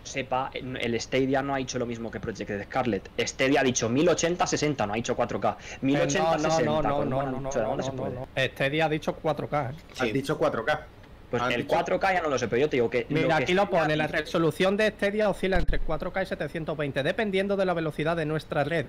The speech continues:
Speaker 2: Stadia funciona con conexiones desde treinta y cinco megabytes por segundo hasta el mínimo recomendado de diez megabytes por segundo.
Speaker 1: Eso
Speaker 3: Claro,
Speaker 1: estamos
Speaker 3: eso,
Speaker 1: hablando de
Speaker 3: entre
Speaker 1: treinta y cinco
Speaker 3: cuatro K,
Speaker 1: megas por segundo.
Speaker 3: entre cuatro K y mil, y, y siete veinte, que es nada, es lo mismo que de Teruel a Málaga, vamos, o sea, ahí al lado, ¿sabes?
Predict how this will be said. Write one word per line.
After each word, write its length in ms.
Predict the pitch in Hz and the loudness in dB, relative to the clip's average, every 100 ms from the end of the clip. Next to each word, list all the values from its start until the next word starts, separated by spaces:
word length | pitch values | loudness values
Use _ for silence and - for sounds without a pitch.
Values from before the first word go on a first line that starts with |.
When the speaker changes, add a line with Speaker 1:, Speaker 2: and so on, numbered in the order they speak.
| - | -2
Speaker 2:
Stadia 520 | 127 - 208 220 160 | -4 0 0 2 0
funciona 480 | 151 131 180 180 - | 0 -2 0 -2 -2
con 100 | 135 | -4
conexiones 540 | 139 123 - 175 208 | -4 -4 -2 -2 -2
desde 180 | 180 143 | -2 -4
treinta 300 | 147 135 139 | -4 -4 -4
y 60 | 123 | -4
cinco 280 | 165 165 | -6 -4
megabytes 420 | 185 175 151 135 - | -2 0 0 0 -2
por 140 | 190 | -2
segundo 320 | 156 160 175 | -2 -2 -2
hasta 220 | 160 147 139 | -2 -2 0
el 80 | |
mínimo 300 | 135 180 190 | 0 0 0
recomendado 560 | 185 165 147 139 180 202 | 0 0 0 2 2 0
de 100 | 151 | 0
diez 260 | 139 170 196 | 0 0 2
megabytes 420 | 160 143 160 175 | 0 0 0 0
por 160 | 170 | -2
segundo. 160 | - 120 | -2 -2
Speaker 1:
Eso 120 | 123 | 0
Speaker 3:
Claro, 140 | - 123 | 2 4
Speaker 1:
estamos 240 | 135 123 | 6 6
Speaker 3:
eso, 80 | 104 | 4
Speaker 1:
hablando 220 | 123 127 | 4 2
de 140 | - 139 | 2 2
Speaker 3:
entre 0 | |
Speaker 1:
treinta 200 | 127 131 | 4 4
y 20 | |
cinco 80 | 131 | 6
Speaker 3:
cuatro 280 | 143 - 156 | 6 6 6
K, 300 | 160 165 175 | 6 8 6
Speaker 1:
megas 180 | 175 - | 4 2
por 180 | 143 135 | -2 0
segundo. 520 | 139 110 139 127 98 | 2 2 4 2 2
Speaker 3:
entre 280 | 139 135 131 | -2 0 2
cuatro 340 | 143 151 165 160 | 4 6 4 4
K 120 | 160 | 4
y 80 | 165 | 4
mil, 220 | 160 160 | 2 2
y, 420 | 156 156 151 156 | 4 4 4 2
y 120 | 165 151 | 4 4
siete 300 | 170 156 151 | 6 6 6
veinte, 320 | 156 160 185 | 4 4 4
que 220 | 123 123 | 4 2
es 60 | 127 | 4
nada, 340 | 151 147 120 | 4 4 4
es 80 | 135 | 6
lo 100 | 143 | 6
mismo 300 | 151 156 156 | 4 2 4
que 80 | 156 | 4
de 140 | 139 | 4
Teruel 480 | 131 120 123 139 156 | 4 4 6 8 6
a 60 | |
Málaga, 420 | 160 151 170 107 131 | 6 6 6 2 0
vamos, 240 | 139 123 | 0 0
o 40 | |
sea, 160 | 98 110 | -2 -2
ahí 200 | 113 123 | 0 2
al 160 | 127 120 | 4 4
lado, 300 | 135 143 98 | 2 2 -2
¿sabes? 240 | 104 95 | -6 -10